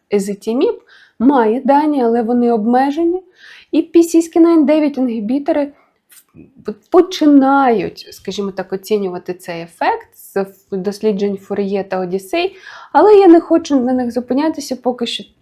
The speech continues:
враховуючи, що в нашій країні їх немає.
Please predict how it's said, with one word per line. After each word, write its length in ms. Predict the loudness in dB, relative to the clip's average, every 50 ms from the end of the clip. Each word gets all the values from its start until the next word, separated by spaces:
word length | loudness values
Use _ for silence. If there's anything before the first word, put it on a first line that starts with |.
| _ _ _
враховуючи, 760 | -16 -8 -8 -8 -8 -2 0 2 2 2 0 -4 -6 -10 -14
що 280 | -16 -14 -10 -10 -6
в 40 | -6
нашій 340 | -4 -6 -6 -8 -8 -12 -12
країні 580 | -12 -12 -12 -10 -10 -8 -6 -6 -8 -8 -10 -12
їх 180 | -14 -16 _ _
немає. 340 | -12 -10 -10 -12 -12 -16